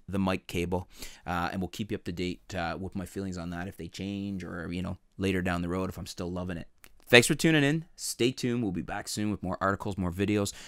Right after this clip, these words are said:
on photography, videography, and technology right here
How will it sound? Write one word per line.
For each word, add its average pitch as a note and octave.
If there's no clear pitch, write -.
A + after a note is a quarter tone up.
on E2
photography, G#2+
videography, G#2
and F2+
technology F#2+
right F#2+
here A#2